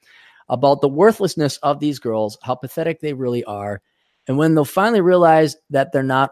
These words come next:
all that? Sorry for ranting myself a little bit, and let me know your price." He says, "Thanks," and we'll, of course, keep him anonymous. Um, now, I responded. I gotta find my response.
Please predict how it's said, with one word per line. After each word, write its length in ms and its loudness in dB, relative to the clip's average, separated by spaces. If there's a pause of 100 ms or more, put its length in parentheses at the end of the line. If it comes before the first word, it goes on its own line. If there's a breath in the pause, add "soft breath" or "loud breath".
all 260 0
that? 360 -10
Sorry 300 -2
for 160 -8
ranting 300 -2
myself 420 -2
a 40 -14
little 260 -4
bit, 240 -2 (720)
and 140 -4
let 140 -2
me 120 -6
know 200 -2
your 140 -2
price." 320 0
He 80 -8
says, 280 -10
"Thanks," 380 -2
and 100 -8
we'll, 240 -8
of 120 -20
course, 200 -12
keep 160 -20
him 140 -18
anonymous. 520 -16 (600 soft breath)
Um, 320 2
now, 140 4
I 180 4
responded. 840 -2
I 100 -8
gotta 180 -10
find 420 -16
my 80 -16
response. 720 -20